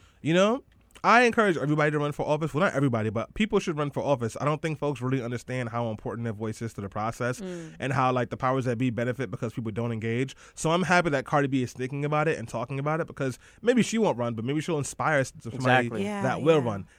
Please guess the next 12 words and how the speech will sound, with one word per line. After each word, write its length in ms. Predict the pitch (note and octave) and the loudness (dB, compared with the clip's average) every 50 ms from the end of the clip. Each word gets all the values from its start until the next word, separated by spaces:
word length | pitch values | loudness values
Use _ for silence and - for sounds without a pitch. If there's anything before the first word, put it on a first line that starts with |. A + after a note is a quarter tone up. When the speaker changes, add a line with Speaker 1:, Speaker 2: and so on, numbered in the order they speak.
| _ - | _ -2
Speaker 1:
And 260 | D3+ E3 E3+ D#3+ D3 | -2 0 0 0 0
that 200 | D3+ F3+ G#3+ A3+ | 0 2 4 4
is 120 | G#3 F3+ - | 4 2 0
probably 460 | - - C#3 C3+ A#2+ B2+ B2 B2 A#2 | -2 0 0 2 2 0 -2 -2 -2
more 360 | A2+ A2 A2+ A#2+ B2 A#2 A2+ | -2 -2 0 0 0 0 0
important 600 | G#2 - G#2 G#2 G2+ - - A#2 F#2+ F#2 G2 F2+ - - | -2 -4 -8 -12 -12 -10 -8 -8 -8 -8 -10 -12 -14 -14
to 100 | - A2+ | -12 -10
me. 540 | G2 F#2 F2+ F#2 G2+ A2 G2+ E2+ F2+ G2 - _ _ _ _ _ _ _ _ - | -10 -10 -8 -8 -8 -8 -8 -8 -12 -16 -18 _ _ _ _ _ _ _ _ -14
Yeah. 80 | G3+ G3 | -12 -10
Speaker 2:
Mm. 840 | G3+ G#3+ G#3+ G#3+ G#3+ G#3 G3+ F#3+ G#3+ - - E3+ E3 D#3+ D#3 D3+ A2+ | -8 -8 -8 -8 -8 -6 -6 -4 -4 -4 -4 -6 -8 -10 -10 -8 -2
Speaker 1:
But, 80 | C3 D3 | 0 2
like, 240 | C#3 C3 B2 A2+ | 2 2 0 -2